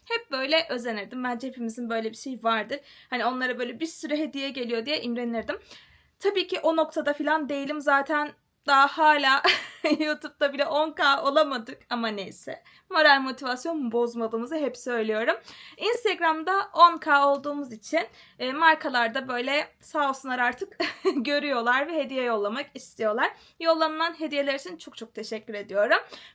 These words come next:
Birçoğu da çok sevdiğim ve normal zamanda da hep böyle alışveriş yaptım, kullandığım markalar. Böyle olduğu için aslında çok daha fazla mutlu oluyorum.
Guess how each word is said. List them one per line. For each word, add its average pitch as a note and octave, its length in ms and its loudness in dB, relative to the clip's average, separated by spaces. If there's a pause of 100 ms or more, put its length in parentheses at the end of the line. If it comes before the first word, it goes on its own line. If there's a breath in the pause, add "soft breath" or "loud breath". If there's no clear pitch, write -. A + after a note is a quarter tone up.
(100)
Birçoğu A4 420 4
da A4 100 -2
çok G4+ 240 -10
sevdiğim F#4+ 380 -4
ve D#4+ 120 -2
normal E4+ 320 4
zamanda F4 320 0
da E4 40 -4
hep E4 160 -6
böyle E4 140 -4
alışveriş C#4+ 420 -4
yaptım, D#4+ 340 -6
kullandığım D4 500 -4
markalar. C4+ 440 -4 (380 loud breath)
Böyle A4+ 260 4
olduğu G#4+ 220 0
için G#4 180 -6
aslında G#4+ 260 -6
çok - 280 -10
daha E4 140 6
fazla D#4+ 360 -4
mutlu D#4 360 -8
oluyorum. A#3+ 440 -2